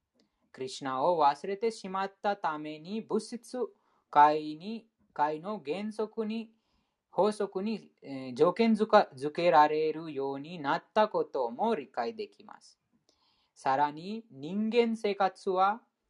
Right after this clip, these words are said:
クリシュナ意識を蘇らせる絶好の機会であること。それは、思考集の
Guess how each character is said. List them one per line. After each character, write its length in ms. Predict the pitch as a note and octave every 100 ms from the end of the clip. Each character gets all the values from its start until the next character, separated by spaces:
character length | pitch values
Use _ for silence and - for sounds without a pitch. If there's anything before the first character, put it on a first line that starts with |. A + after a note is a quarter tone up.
| _ _ _ -
ク 120 | E3
リ 100 | F3+
シ 160 | -
ュ 40 | G3
ナ 200 | G3+ F#3
意 40 | C#3+
識 380 | - - C#3 -
を 220 | D#3 G3+
蘇 880 | B2+ B2+ C#3 E3 G#3 G3 F#3+ F#3+ G3
ら 180 | E3 D#3+
せ 220 | - G3
る 140 | F3+ - _ _ _ _ _ _ -
絶 320 | A#2 E3 F#3 _ -
好 280 | F3+ F#3+ G3
の 160 | G#3+
機 220 | G#3+ C#3+ C3+
会 300 | D#3+ D#3+ D#3
で 160 | F3
あ 180 | - B2+
る 140 | C3
こ 220 | C3 B2 A2+
と。 260 | A#2 - _ _ _ _ _ _ _ _ -
そ 160 | C3+ C3+
れ 120 | C3+
は、 240 | C#3 F3+ F#3+ -
思 100 | D3
考 460 | - G#3+ A3 A3 A3
集 180 | - G#3 G3+
の 240 | G3 G3+